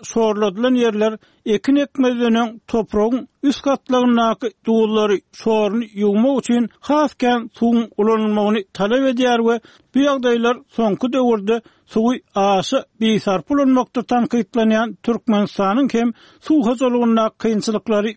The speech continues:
belli bir derejede böлекlerin boýun almagyna alyp geldi. Ýöne bu boýun alyş olar Türkmenistanyň Türkiýedäki we Israildaky ilçisi bolup işlän we bu ýurtlardaky o hojalyk tejribelerini öwrenmegi en çemeýil we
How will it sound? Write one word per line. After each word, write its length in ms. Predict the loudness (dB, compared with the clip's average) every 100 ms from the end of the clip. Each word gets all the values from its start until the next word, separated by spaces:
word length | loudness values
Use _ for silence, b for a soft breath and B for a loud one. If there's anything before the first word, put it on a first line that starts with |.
| -2
belli 260 | 0 0 -2
bir 160 | -4 0
derejede 580 | 0 0 0 0 -2 -4 B B 0
böлекlerin 720 | 2 2 0 -2 -2 -2 -4 -4
boýun 240 | 0 2
almagyna 500 | 2 0 0 0 -2 -2
alyp 280 | -2 -2 -2
geldi. 340 | -2 -2 -6 -8 -2
Ýöne 360 | 0 2 0 -2 -4
bu 60 |
boýun 400 | -2 0 0 2
alyş 320 | 0 0 -4 b b -4
olar 320 | 0 0 -2 -4
Türkmenistanyň 880 | -6 -4 -2 0 0 -2 -2 0 -2 -4 -4
Türkiýedäki 680 | -4 0 0 0 -2 0 -2
we 220 | -2 -4
Israildaky 720 | -2 0 0 0 -2 -2 -2 -2
ilçisi 280 | -4 -2
bolup 220 | 0 0 0 0
işlän 320 | 0 0 2 0
we 120 | -2 -4
bu 120 | 0
ýurtlardaky 840 | 0 0 0 0 0 -2 -2 -10 _ -2
o 280 | 0 0 -2
hojalyk 400 | 0 -2 -4 -4
tejribelerini 840 | -2 0 2 2 2 0 0 -4 -6 -2
öwrenmegi 680 | 0 2 2 2 0 -2 -6 -2
en 200 | 0 0
çemeýil 480 | 0 0 0 0
we 240 | 0 0